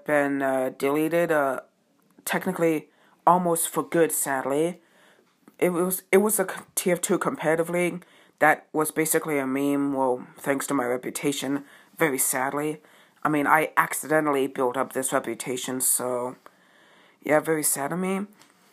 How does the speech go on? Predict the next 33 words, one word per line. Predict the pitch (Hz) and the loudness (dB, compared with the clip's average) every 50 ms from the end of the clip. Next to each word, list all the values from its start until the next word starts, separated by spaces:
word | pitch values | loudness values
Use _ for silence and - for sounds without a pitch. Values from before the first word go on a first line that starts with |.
| - _ - | -20 _ 2
Uh, | - 180 190 190 | 6 6 6 6
Discord | 190 190 240 247 247 - - - - 247 240 240 220 | 6 2 0 0 0 -2 -4 -2 2 2 2 2 4
added | - 190 208 208 202 202 196 | 4 4 4 6 4 2 2
a, | 196 185 180 180 175 170 | 2 2 2 2 2 2
uh, | 160 147 | 2 0
store | 143 - - - - - - 214 208 175 151 143 156 165 170 175 _ _ _ _ _ _ _ | 0 -2 -4 -2 -2 -2 0 2 2 4 6 6 4 4 0 -4 _ _ _ _ _ _ _
for | _ - - - - 156 156 147 143 | _ -14 -12 -2 2 4 4 4 4
games | 139 - 156 147 156 165 175 180 190 190 - | 2 -2 -2 -2 0 0 0 -2 -2 -4 2
that | - 175 151 - | 4 4 6 6
are | 151 151 151 147 | 6 4 4 2
brand | 147 - 160 165 165 165 | 0 0 0 0 2 2
new | 165 165 165 160 | 2 0 0 0
just | 156 - - 156 160 - | -2 0 0 0 0 0
to | - 190 | -4 -2
Discord, | 185 202 202 202 - - - 233 226 214 214 214 - - - _ _ _ _ _ _ - _ _ | 0 0 0 0 -2 -2 -2 0 0 0 0 -2 -4 -12 -16 _ _ _ _ _ _ -20 _ _
or | - 160 165 165 160 156 156 156 151 165 _ _ _ _ _ _ _ _ _ _ _ | 2 4 4 6 6 6 4 2 0 -2 _ _ _ _ _ _ _ _ _ _ _
other | - 180 165 165 160 | 2 4 4 2 0
games | 151 - 165 160 156 156 151 | 0 0 0 0 0 0 2
that | 156 143 | 4 4
have | 143 143 | 4 2
been | 160 156 156 | 0 -4 -2
released | 143 135 135 143 135 135 - - | -2 0 0 0 0 0 -4 -4
previously. | - - 185 165 139 117 - - - 123 117 120 - _ _ _ _ _ _ _ _ _ _ _ _ _ _ _ _ _ _ _ _ _ _ _ _ _ _ _ _ _ _ | -2 -2 -2 -2 -2 -2 -2 -2 -2 -4 -6 -6 -10 _ _ _ _ _ _ _ _ _ _ _ _ _ _ _ _ _ _ _ _ _ _ _ _ _ _ _ _ _ _
Not | - 190 196 | 4 6 6
only | 208 208 202 196 180 165 | 6 4 2 0 0 4
that, | 156 190 196 180 160 156 156 156 - _ | 6 8 8 8 8 6 4 2 -4 _
but | - 160 156 147 | 4 4 4 6
Red | 160 175 180 180 | 6 4 4 4
Dead | 180 175 165 | 2 0 2
Redemption | 151 160 156 - 170 165 160 - 160 147 | 2 0 2 2 2 2 0 -2 0 0
is | 143 143 139 | 0 0 0
becoming | - 143 143 - 170 147 147 147 143 | -2 -4 -4 -2 0 0 2 2 2
an | 135 139 | 0 0